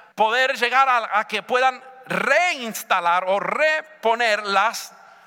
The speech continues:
oraciones en las escuelas. Me encantaría saber que se puede enseñar acerca de la Biblia, pero déjame decirte algo, todavía hay cristianos en las escuelas.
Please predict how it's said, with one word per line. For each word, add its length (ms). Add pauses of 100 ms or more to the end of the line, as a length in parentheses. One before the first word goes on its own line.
(200)
oraciones 600
en 80
las 120
escuelas. 680
Me 140
encantaría 760
saber 400
que 160 (160)
se 160
puede 280
enseñar 360
acerca 320
de 60
la 100
Biblia, 260
pero 140
déjame 260
decirte 340
algo, 300 (220)
todavía 320
hay 80
cristianos 440
en 60
las 140
escuelas. 480